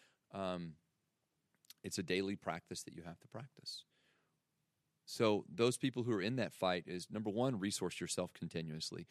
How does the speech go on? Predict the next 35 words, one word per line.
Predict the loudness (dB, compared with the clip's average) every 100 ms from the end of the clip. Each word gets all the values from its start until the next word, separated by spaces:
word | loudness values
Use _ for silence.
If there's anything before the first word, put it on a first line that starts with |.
| -18 -8 -2
Number | 0
two, | 0 0 -2 -4 -2
dream | 2 2
the | 2
dream. | 0 -2 -4 -14 _ _ _ _ _ _ _ _
Make | 0 2 2
the |
plans. | -2 -4 -8 -12 -16 -18 _ _ _ _ -14
If | -2
you | 2
want | 2 2
your | 0
marriage | 2 2 2 0
to | 0
last | 0 -2 -6 -8
fifty | -8 -6
years | 0 2 2
and | -2
you | -2
want | -2
to | -2
get | 0
over | 0 -2
traumatic | -6 -6 -6 -6
events, | -4 -4 -4 -6 -12 -20 _
at | 0
a |
certain | 2 2 2
point, | -4 -4 -4 -6
you've | -4
got | -2
to | 0
start | -2 -4
playing | -2 -2
the, | -2